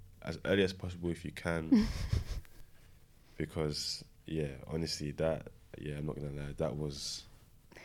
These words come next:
Speaker 1: that was in-, that was intense,
Speaker 2: I'm very
Speaker 1: episode
Speaker 2: intrigued
Speaker 1: one.
Speaker 2: now.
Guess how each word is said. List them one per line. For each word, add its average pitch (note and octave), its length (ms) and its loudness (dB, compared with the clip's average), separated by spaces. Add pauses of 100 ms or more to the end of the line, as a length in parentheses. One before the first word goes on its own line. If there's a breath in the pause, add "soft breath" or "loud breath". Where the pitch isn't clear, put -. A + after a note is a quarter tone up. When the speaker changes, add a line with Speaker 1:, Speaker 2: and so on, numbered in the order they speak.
(120)
Speaker 1:
that E2 100 2
was E2+ 160 6
in-, D2+ 200 0
that F2 100 4
was F2 100 6
intense, D2+ 320 0
Speaker 2:
I'm A#3 120 4
very G#3 280 6
Speaker 1:
episode G3 220 2
Speaker 2:
intrigued D#2+ 180 4
Speaker 1:
one. D#2 100 6
Speaker 2:
now. - 280 4